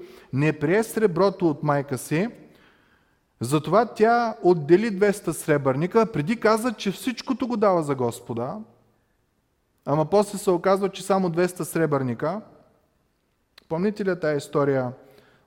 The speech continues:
Един човек му са, кравата му бременна, ще ражда, две телета, обаче кравата на умиране и телетата май на умиране. И човека казва: "Господи, поживи и кравата, и телетата, и ако го направиш, едното теле за тебе."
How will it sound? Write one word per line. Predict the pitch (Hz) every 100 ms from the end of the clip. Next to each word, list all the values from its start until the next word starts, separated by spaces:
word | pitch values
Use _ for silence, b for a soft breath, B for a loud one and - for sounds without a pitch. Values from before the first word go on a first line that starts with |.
| -
Един | 139 151
човек | 147 160 160
му | 151
са, | - 139 135 127 - -
кравата | 147 147 151 151
му | 139 127
бременна, | 113 113 143 175 175 175
ще | 170 127
ражда, | 135 160 165 190 202 202 - -
две | 117 139
телета, | 143 135 151 156
обаче | 170 139 131 -
кравата | 135 135 135 131
на | 113
умиране | 110 143 185 196 202 214 b b b b -
и | 123
телетата | 127 127 131 - 123
май | 117 113
на | 110
умиране. | 104 123 180 185
И | 175
човека | - 139 156 147
казва: | 143 147 151
"Господи, | 135 160 - 190 180
поживи | 185 165 147 151 160
и | 151
кравата, | 147 165 180 180
и | 170
телетата, | 135 143 170 190 202 233 - B B B
и | 139
ако | 143 139
го | 139
направиш, | 139 156 180 180
едното | 160 165 165
теле | 139 143 147
за | 135
тебе." | 120 127 110